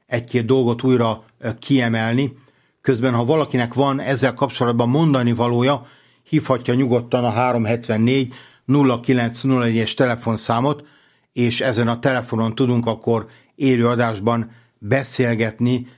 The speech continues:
erről a témakörről, a kommunikációról, a tömegkommunikációról, a közösségi média használatáról, annak örömeiről és nehézségeiről. Tehát sokféle dologról lehet beszélgetni itt a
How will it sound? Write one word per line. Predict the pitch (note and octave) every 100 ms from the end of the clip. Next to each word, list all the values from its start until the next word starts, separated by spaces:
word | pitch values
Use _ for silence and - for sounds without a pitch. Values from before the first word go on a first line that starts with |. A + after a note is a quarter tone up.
| _ _
erről | - A#2+ A#2 A#2
a | A2+
témakörről, | - C3 A#2 A#2 A#2+ A2+ B2 C#3 A#2+ - _ _
a | A#2+
kommunikációról, | - C#3+ C#3+ C3+ B2+ B2 A#2+ A#2+ - A2+
a | A2
tömegkommunikációról, | - C3+ B2+ B2+ B2+ A#2+ A#2 A#2+ A2 - A#2 A2 A2 A2 - - _ _ -
a | A#2 A2+ G#2 - _ _ _ _
közösségi | C#3 B2+ B2+ - B2+ A2
média | A#2+ B2+ A#2+ A#2+ A2 - _ _
használatáról, | - C3+ - C3+ B2 A#2+ A#2+ A2+ A2+
annak | A2 A2
örömeiről | D3 C3 B2+ A#2+ A#2 A#2 A2+ - _ _ -
és | A#2 G2+ -
nehézségeiről. | C3 C3+ B2+ A#2+ - B2 A2+ A#2 A#2 B2+ C#3 C#3 _ _ _ -
Tehát | G#2+
sokféle | E3+ E3 C3 A#2+ A#2
dologról | B2+ A2+ A2 A#2+ B2 B2 _ _
lehet | B2 B2 A#2+ A#2
beszélgetni | C3+ C3+ - A#2 G#2+ G#2+ A2
itt | A#2+ B2 B2
a | A2+ G#2